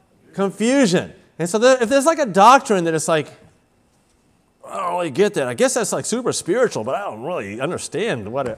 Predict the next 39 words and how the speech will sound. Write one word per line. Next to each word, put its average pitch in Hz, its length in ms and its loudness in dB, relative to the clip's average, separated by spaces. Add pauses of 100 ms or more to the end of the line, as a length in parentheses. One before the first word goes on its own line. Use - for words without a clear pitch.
(120)
earth 156 220 -4
it's 101 100 -10
for," 139 500 2 (440)
then, 180 360 -2
you 190 160 -4
know, 208 440 -2
it's 165 140 -14
probably 208 280 -4
not 147 140 0
from 120 120 -8
God. 92 260 -4 (420)
Because 143 260 -2
God 165 280 4
is 165 100 0
not 160 180 -2
the 143 100 -2
author 135 260 2
of 117 60 -10
confusion. 127 460 -4
He's 165 220 -4
the 156 140 -10
author 139 260 -4
of 104 100 -12
clarity. 147 640 -8 (840)
And 127 200 -6
especially 214 720 0
when 170 120 -2
it 156 80 -6
comes 175 240 -4
to 143 60 -10
the 123 60 -8
gospel, 151 440 0
he 131 120 -6
wants 139 240 -6
that 117 140 -6
to 104 40 -16
be 98 120 -12
clear. 107 400 -10 (640)
Um, 104 580 0